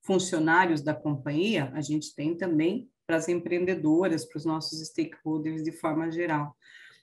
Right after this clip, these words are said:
E enquanto você falava, me veio um ponto muito interessante,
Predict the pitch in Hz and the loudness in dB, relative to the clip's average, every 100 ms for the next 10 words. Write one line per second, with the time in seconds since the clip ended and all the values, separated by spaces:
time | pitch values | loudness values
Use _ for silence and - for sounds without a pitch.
0 | _ - 165 165 160 160 160 170 170 208 | _ 2 6 8 8 6 4 2 2 0
1 | 214 226 - 196 - 147 160 180 175 180 | 0 -2 -2 -2 0 2 4 2 2 2
2 | 170 185 196 190 180 185 190 185 202 240 | 2 0 0 0 -2 -2 -2 -2 -2 -2
3 | 226 196 185 196 190 202 - 170 165 160 | -2 0 0 2 2 0 2 4 4 2
4 | 160 156 | 0 -2